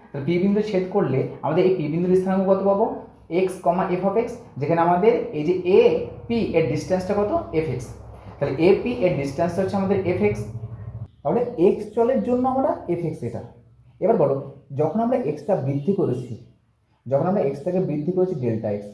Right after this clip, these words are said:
তাহলে নিশ্চয় আমাদের এই যে বক্ররেখার বৃদ্ধি কতটা, দেখো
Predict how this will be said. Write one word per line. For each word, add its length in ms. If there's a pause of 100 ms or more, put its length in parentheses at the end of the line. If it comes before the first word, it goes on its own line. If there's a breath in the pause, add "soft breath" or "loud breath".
(120)
তাহলে 240
নিশ্চয় 380 (280)
আমাদের 300 (320)
এই 140
যে 60 (240)
বক্ররেখার 600
বৃদ্ধি 360
কতটা, 240 (160)
দেখো 180